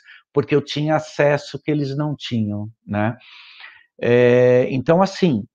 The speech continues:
extremamente emocionante. Eu ver jogadores, é, puto, Ronaldão, eu ver caras que, que,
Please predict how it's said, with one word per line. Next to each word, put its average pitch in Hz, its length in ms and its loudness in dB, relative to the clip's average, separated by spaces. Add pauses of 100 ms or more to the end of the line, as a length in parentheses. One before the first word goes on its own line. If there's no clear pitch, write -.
(320)
extremamente 190 880 0
emocionante. 156 720 -2
Eu 113 80 -6
ver 131 160 0
jogadores, 156 800 2 (600)
é, 120 340 -2
puto, 127 260 -8
Ronaldão, 135 1040 0 (280)
eu 117 140 -4
ver 143 200 -2
caras 180 480 -2
que, 202 220 -2
que, 202 120 -14